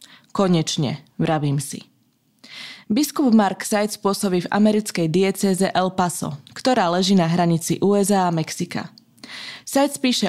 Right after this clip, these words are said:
o dňoch, kedy sa Eucharistia, teda obeta jedného pre druhého slávená v chráme,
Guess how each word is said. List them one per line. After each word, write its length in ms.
o 80
dňoch, 480
kedy 240
sa 240
Eucharistia, 960
teda 320
obeta 320
jedného 560
pre 160
druhého 480
slávená 480
v 80
chráme, 440